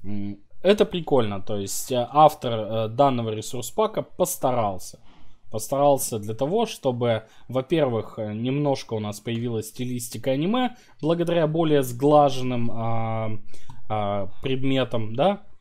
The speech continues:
Во-вторых, э, поработал над, э, частью предметов, чтобы они прямо-таки, а, отсылали нас к, э, аниме.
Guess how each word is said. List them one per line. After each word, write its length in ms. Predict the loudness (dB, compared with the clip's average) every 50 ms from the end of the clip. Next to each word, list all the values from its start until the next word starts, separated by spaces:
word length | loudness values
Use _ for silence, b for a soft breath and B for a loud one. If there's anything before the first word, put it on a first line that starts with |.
| _ -10 -8 -4
Во-вторых, 640 | -4 -4 -4 -2 0 2 2 2 0 -2 -4 -8 -2 0
э, 760 | 2 2 4 2 2 2 2 0 0 -2 -2 -2 -4 -6 -8 -12 -18 -20 -10 _
поработал 640 | 0 2 2 2 2 0 0 0 2 2 2 2 2
над, 400 | 0 0 0 0 -2 -2 -2 -2
э, 340 | -2 -2 -2 -2 -4 -6 -8 -12 _ _ -20 -20 -18 -16 -16 -16 -16 -14 -12 -8
частью 480 | -4 0 0 0 0 0 -6 -10 -10 -8
предметов, 680 | -6 -6 -6 -4 -2 0 0 0 0 0 -2 -4 -4 b b b b b
чтобы 280 | -6 -2 0 2 2 2
они 220 | 2 2 0 -2
прямо-таки, 920 | -2 -4 -2 0 2 2 4 2 0 -2 -2 -6 -8 -6 -2 -2 -2 -2 -4 B B B B
а, 200 | -2 -2 -2 -2
отсылали 680 | -2 -4 -4 -4 -4 -4 -2 2 2 2 2 2 0
нас 440 | -4 -4 -4 -6 -6 -6 -8 -14 -16 -20 -16
к, 80 | -10 -8
э, 280 | -6 -4 -4 -6 -8 -10 -10
аниме. 460 | -8 -6 -6 -6 -6 -6 -8 -10 -12